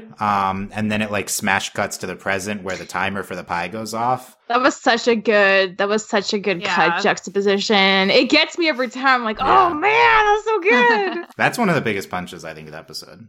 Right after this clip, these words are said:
Speaker 1: like, for me
Speaker 2: Yeah.
Speaker 1: at least. Um, th-, and the episode's filled with, with these, these types of transitions. I think it just handles it so wonderfully. That's probably the number one reason I think this episode, this, like, all the, all the reasons I mentioned, I think this is the best part of the episode, is, like, how it handles, um, seeding,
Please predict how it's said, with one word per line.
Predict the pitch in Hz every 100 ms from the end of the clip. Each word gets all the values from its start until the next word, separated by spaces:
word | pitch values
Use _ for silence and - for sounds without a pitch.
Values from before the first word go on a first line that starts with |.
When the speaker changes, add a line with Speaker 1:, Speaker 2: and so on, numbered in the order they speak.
| _
Speaker 1:
like, | -
for | 220
me |
Speaker 2:
Yeah. | 214 202 196
Speaker 1:
at | 202
least. | 156 180 _ _ _ _ -
Um, | 90 87 85 85 87 92
th-, | 135 151
and | 160 160
the | 165
episode's | 190 196 196 139
filled | 139 113 101
with, | 92 85
with | 90 87
these, | - 87 87
these | 82 -
types | 90 -
of | 82
transitions. | 90 85 85 82 87 85
I | 90
think | 104 117
it |
just | 104 95 98
handles | 92 87
it | 82 -
so | 90
wonderfully. | 80 78 78 95
That's | 131
probably | - 160 139
the | 113
number | 104 90
one | 87
reason | 82 78 82
I | 76
think | 78 -
this | 82
episode, | 78 - 76
this, | 85
like, | 87 76 113
all | 139 156
the, | 165
all | 165 185
the | 156
reasons | 135 110 92
I | 95
mentioned, | 87 76 85
I | 92
think | 113
this | 110 90
is | 85
the | 92 80 - - _
best | 92 -
part | 92 78
of |
the | 73
episode, | 69 76 78 76
is, | 76
like, | 80
how | 90 80
it | 78
handles, | 78 73 71 80 - - _ _
um, | - 87 82 76 80 80
seeding, | - 104 87 85 78 82